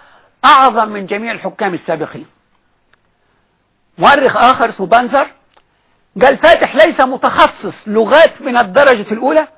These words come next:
ومؤرخا وفيلسوفا فحسب، بل هو إلى جانب ذلك إداري عظيم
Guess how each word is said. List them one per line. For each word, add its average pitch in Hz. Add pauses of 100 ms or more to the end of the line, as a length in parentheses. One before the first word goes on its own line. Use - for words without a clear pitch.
(380)
ومؤرخا 240
وفيلسوفا 262
فحسب، - (720)
بل 220
هو 294
إلى 262
جانب 294
ذلك 294
إداري 269
عظيم 202